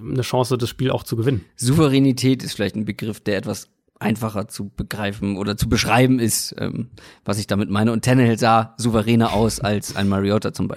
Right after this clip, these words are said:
Speaker 2: Beispiel. Ähm, auf der
Speaker 1: Ja.
Speaker 2: anderen Seite, jemand, der nicht so souverän aussieht, ist Jameis Winston. Da ist natürlich immer die Frage,
Speaker 1: Mhm.
Speaker 2: welche Version von Jameis Winston bekommen wir?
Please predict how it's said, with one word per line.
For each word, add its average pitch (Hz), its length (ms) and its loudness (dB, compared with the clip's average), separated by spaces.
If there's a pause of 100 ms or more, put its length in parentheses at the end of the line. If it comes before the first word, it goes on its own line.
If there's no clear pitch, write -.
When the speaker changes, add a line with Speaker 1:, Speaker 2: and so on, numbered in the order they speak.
Speaker 2:
Beispiel. - 220 -4 (720)
Ähm, 113 320 0 (100)
auf 120 200 -2
der 135 80 2
Speaker 1:
Ja. 131 60 4
Speaker 2:
anderen 143 180 4
Seite, 139 400 2
jemand, 127 420 0
der 120 220 4
nicht 127 340 4
so 139 160 4
souverän 147 440 0
aussieht, 127 340 -2
ist - 380 -8 (340)
Jameis 120 300 2
Winston. 165 500 0
Da 120 460 0
ist 127 140 -2
natürlich 120 260 0
immer 120 160 2
die 117 100 -4
Frage, 113 320 2
Speaker 1:
Mhm. 113 60 2
Speaker 2:
welche 120 380 2
Version 120 460 2
von 131 160 -2
Jameis 131 300 -2
Winston 135 300 -4
bekommen 131 320 -2
wir? 143 180 0